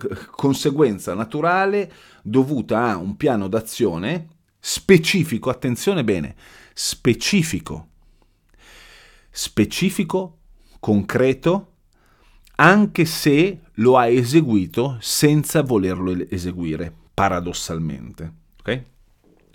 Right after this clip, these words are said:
Quindi, eh, gli ho spiegato che il, il, potevamo ragionare al contrario, cioè an-, facendogli capire che tipo di sistema ha utilizzato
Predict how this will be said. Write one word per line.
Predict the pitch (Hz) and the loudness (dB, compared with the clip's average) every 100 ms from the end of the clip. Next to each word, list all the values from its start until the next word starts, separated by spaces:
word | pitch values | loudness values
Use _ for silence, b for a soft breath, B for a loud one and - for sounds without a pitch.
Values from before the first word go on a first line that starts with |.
| B B B - | B B B 4
Quindi, | 175 131 107 - b b b b b _ | 6 6 4 -2 b b b b b _
eh, | 123 120 117 - _ _ _ _ _ | 2 4 4 0 _ _ _ _ _
gli | - 135 | 2 2
ho | |
spiegato | 139 196 143 160 160 | 4 2 2 0 -2
che | 135 107 - | -2 -2 0
il, | 120 117 107 104 101 - | 0 2 2 0 -2 -6
il, | 107 101 107 | -6 -4 -6
potevamo | - 131 147 143 160 160 107 | -4 -2 0 0 0 0 -2
ragionare | 117 117 143 113 110 | -2 -2 -2 -2 0
al | 110 107 | 0 -2
contrario, | - 104 101 95 87 85 87 | -4 -6 -4 -4 -4 -6 -8
cioè | 85 120 98 80 80 _ _ _ _ _ _ _ _ - | -6 -4 -4 -4 -14 _ _ _ _ _ _ _ _ -8
an-, | 113 123 117 - | -6 -6 -10 -20
facendogli | - - 131 131 - 165 123 104 95 95 85 | -20 -4 -2 0 0 0 2 0 -2 -4 -4
capire | 123 - 113 95 101 120 160 160 b b _ | -6 -6 -4 -2 0 0 -2 -6 b b _
che | - 123 | -4 -2
tipo | 202 208 | -2 -2
di | 135 | -2
sistema | 107 113 - 135 104 | -4 -6 -2 0 0
ha | |
utilizzato | 98 - 131 139 104 85 80 104 135 160 | -2 -2 -2 0 -2 -4 -4 -2 -2 -4